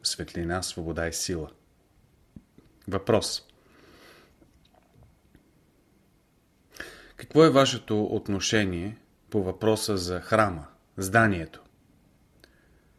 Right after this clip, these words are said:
Цялото небе за нас е храм с запалени свещи и кандила.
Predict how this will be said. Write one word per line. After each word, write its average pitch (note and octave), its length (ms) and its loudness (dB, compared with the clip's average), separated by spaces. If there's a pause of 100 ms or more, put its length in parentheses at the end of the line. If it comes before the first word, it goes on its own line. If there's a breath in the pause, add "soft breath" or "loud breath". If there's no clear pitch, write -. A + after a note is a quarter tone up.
(1300 soft breath)
Цялото A#2 360 4
небе A#2+ 260 4
за A#2 140 2
нас A2+ 240 0
е G#2+ 60 -6
храм A2+ 500 -4
с - 160 -6
запалени G2 560 2
свещи - 520 -2
и G2 100 -6
кандила. F#2 540 -4